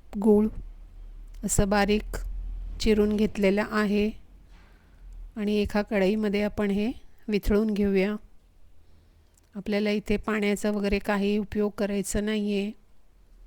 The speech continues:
हे थोडंसं वितळलं की आपण ह्याच्यात एक चमचा काळं मीठ टाकायचं आहे आणि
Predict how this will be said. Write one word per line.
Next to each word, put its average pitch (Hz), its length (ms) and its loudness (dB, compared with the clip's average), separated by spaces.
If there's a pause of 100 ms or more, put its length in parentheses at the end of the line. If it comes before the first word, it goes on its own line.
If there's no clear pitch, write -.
(1080)
हे 202 140 -4
थोडंसं 208 520 0
वितळलं 208 640 0 (1300)
की 202 100 -4
आपण 196 260 0
ह्याच्यात 202 340 -2 (240)
एक 202 180 -2
चमचा 208 480 0 (260)
काळं 208 220 0
मीठ 208 280 -2
टाकायचं 196 480 -2
आहे 202 280 -2 (2500)
आणि 196 180 -4